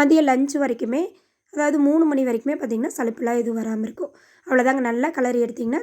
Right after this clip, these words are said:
தண்டு ரெடி. இப்போ கீரை கடையல் பண்ணிடலாம். ஒரு அரை லிட்டர் தண்ணி எடுத்துக்கலாங்க. அதுல கீரைக்கு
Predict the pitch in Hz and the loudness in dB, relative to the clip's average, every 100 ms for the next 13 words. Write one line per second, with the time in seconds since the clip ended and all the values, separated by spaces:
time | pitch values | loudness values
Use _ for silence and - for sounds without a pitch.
0 | 466 247 220 254 226 233 311 - _ _ | -4 -2 0 0 0 0 -2 -8 _ _
1 | _ _ - 247 480 - 294 254 254 226 | _ _ -14 -10 -6 0 2 2 2 2
2 | 277 285 240 226 220 254 381 - _ _ | 2 -2 -2 -2 -2 -2 -4 -10 _ _
3 | 302 294 277 302 294 302 269 247 262 233 | 0 2 2 0 -2 -2 -2 0 -2 -2
4 | 254 262 226 226 285 508 _ _ _ _ | -6 -4 -2 -2 -2 -6 _ _ _ _
5 | 311 330 359 330 311 311 - | 2 2 2 2 0 0 0